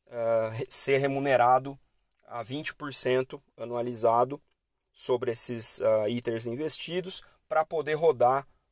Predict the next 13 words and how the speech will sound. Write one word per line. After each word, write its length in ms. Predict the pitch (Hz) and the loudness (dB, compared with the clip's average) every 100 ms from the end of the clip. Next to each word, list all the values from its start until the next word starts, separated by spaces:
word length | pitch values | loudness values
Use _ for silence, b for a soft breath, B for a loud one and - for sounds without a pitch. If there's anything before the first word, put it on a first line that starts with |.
| _ | _
os 160 | 123 - | -6 -2
seus, 400 | 127 135 - - | -2 0 0 0
as 200 | 117 - | -2 2
suas 180 | 127 123 | 2 6
validações 880 | 127 127 127 117 - 123 123 120 - | 4 4 2 4 4 4 2 2 -2
já 260 | 110 120 120 | -4 -2 0
nessa 300 | 120 - 120 | 0 0 -2
Beacon 420 | 104 120 - 127 | -4 -14 -10 -10
Network. 560 | 117 110 107 - 92 _ _ _ _ _ _ _ _ | -8 -8 -10 -14 -20 _ _ _ _ _ _ _ _
O 100 | 147 | -18
fato 440 | - 170 - 190 | -2 0 0 -6
de 160 | 147 165 | -12 -10
mudar 680 | 165 131 120 143 175 156 | -10 -4 4 6 6 0